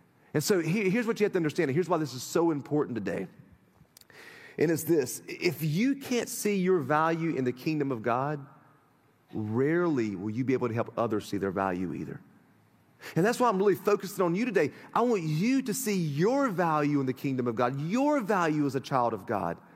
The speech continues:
Because after that happens, then you gotta take a note from Paul's playbook and show others their value. But here's what I, I've come to understand. Only secure people can help others see their value.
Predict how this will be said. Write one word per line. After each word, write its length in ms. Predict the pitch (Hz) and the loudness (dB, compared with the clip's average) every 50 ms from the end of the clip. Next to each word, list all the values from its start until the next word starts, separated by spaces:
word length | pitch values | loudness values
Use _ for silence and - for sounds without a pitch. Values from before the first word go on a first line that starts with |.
| - - - - - - | -20 -20 -18 -18 -2 -2
Because 340 | 170 170 180 202 175 135 131 - | 0 2 2 2 2 0 -2 -2
after 260 | - 196 214 - 165 143 | 0 0 0 0 -2 0
that 240 | 127 165 196 208 202 | 2 2 2 2 0
happens, 480 | 208 226 226 247 233 247 240 214 - - - - - - | 0 0 0 0 0 -2 -2 -2 -4 -10 -16 -16 -14 -6
then 320 | 113 104 202 233 208 175 | -2 0 2 2 2 2
you 120 | 160 202 | 0 2
gotta 160 | 196 233 214 - | 2 0 0 0
take 120 | 202 - | 0 0
a 60 | 170 | 0
note 220 | 160 170 185 170 180 | 2 2 2 2 0
from 100 | 143 120 | -4 -8
Paul's 360 | - - - 175 180 196 175 | -6 -4 -2 0 0 0 -2
playbook 460 | - - 208 190 190 196 208 202 - | -2 -2 -2 0 2 0 0 0 0
and 100 | - 135 | -4 -6
show 200 | - - 165 151 | -2 0 0 0
others 300 | - - 135 131 123 107 | 2 0 0 0 -2 -2
their 160 | - 120 117 107 | 0 0 0 0
value. 460 | 82 98 85 - - - - - - - - - - - _ _ _ _ _ _ _ _ _ _ _ _ _ _ _ _ _ _ _ _ _ - | -2 -2 -4 -6 -6 -8 -12 -14 -14 -16 -20 -20 -20 -20 _ _ _ _ _ _ _ _ _ _ _ _ _ _ _ _ _ _ _ _ _ 0
But 100 | 139 143 | 2 2
here's 160 | 147 233 233 | 2 2 2
what 120 | 202 233 202 | 2 2 4
I, 180 | 175 170 160 - | 4 2 2 2
I've 160 | - 170 - | 0 0 0
come 140 | - 196 190 | -2 -2 0
to 60 | 180 | 0
understand. 360 | 160 143 - - 196 180 147 - | -2 -2 -2 0 0 0 0 0
Only 360 | - 165 196 220 226 240 247 | 0 0 2 2 0 0 -2
secure 600 | 240 - - 240 220 233 - - - 240 254 247 233 | -2 -2 -4 -6 -6 -6 -8 -6 -2 0 0 0 -2
people 580 | 247 - 180 160 143 - 127 120 120 120 120 - - - - - - - _ _ _ _ _ _ _ _ _ _ _ _ _ _ _ _ _ _ _ - | -2 -2 0 0 0 0 0 0 0 -2 -2 -6 -12 -20 -20 -20 -20 -20 _ _ _ _ _ _ _ _ _ _ _ _ _ _ _ _ _ _ _ 0
can 100 | 175 151 | 2 2
help 200 | 160 180 170 - - | 4 2 0 2 2
others 460 | 156 180 175 160 151 135 123 - - - | 2 2 4 2 2 0 0 -4 -8 -8
see 200 | - - - 151 | -4 0 0 2
their 160 | 131 131 120 | 2 2 2
value. 500 | 104 117 113 110 107 101 98 90 80 80 | 2 2 2 2 0 0 -2 -6 -8 -8